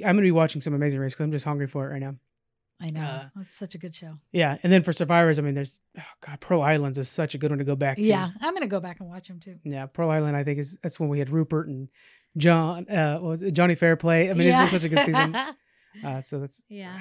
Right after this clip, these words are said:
Speaker 1: I, well, we have, I think if you were to look at, like, where the biggest names came from, I think Pearl Island's number one. That's gotta be. So
Speaker 2: I don't know how they're gonna top this season, though.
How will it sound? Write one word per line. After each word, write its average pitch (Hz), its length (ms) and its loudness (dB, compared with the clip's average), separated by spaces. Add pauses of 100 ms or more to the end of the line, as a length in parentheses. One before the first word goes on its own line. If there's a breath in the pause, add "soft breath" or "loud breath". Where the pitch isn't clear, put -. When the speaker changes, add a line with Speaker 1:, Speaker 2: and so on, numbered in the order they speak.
(120)
Speaker 1:
I, 180 120 2
well, 175 280 2
we 202 140 4
have, 214 180 2 (380)
I 190 120 2
think 226 160 6
if 208 60 4
you 208 80 4
were 202 40 4
to 180 60 4
look 180 220 4
at, 180 100 0
like, 147 140 0
where 170 300 4
the 160 100 0
biggest 156 340 4
names 160 200 2
came 156 180 0
from, 139 100 -6
I 143 60 -2
think 156 160 -2
Pearl 156 140 -2
Island's 143 260 -2
number 139 180 -4
one. 135 280 -6 (100)
That's 175 160 -20
gotta 156 240 -10
be. 135 160 -12 (500 soft breath)
So 139 220 -8
Speaker 2:
I 285 80 -2
don't 320 140 -2
know 226 100 4
how 202 140 0
they're 196 100 -2
gonna 175 180 -6
top 165 300 -14
this 170 140 -12
season, 165 400 -8
though. 165 160 -8